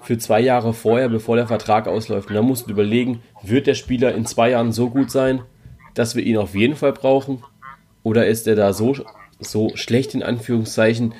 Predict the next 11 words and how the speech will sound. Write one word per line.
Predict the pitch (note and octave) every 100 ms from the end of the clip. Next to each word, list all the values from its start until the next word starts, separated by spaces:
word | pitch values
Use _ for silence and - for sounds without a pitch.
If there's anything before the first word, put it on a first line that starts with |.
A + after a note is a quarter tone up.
| -
dass | A2 -
wir | G#2+
uns | G#2+
keine | - A2+ C3+
Sorgen | G#2+ A#2+ A#2+
machen | A2+ A#2
brauchen, | A#2 A#2 A2+
dass | G#2 -
irgendein | A#2 B2 G#2 F#2+
Großer | F#2 C3+ B2+
kommt, | A2+ A2 B2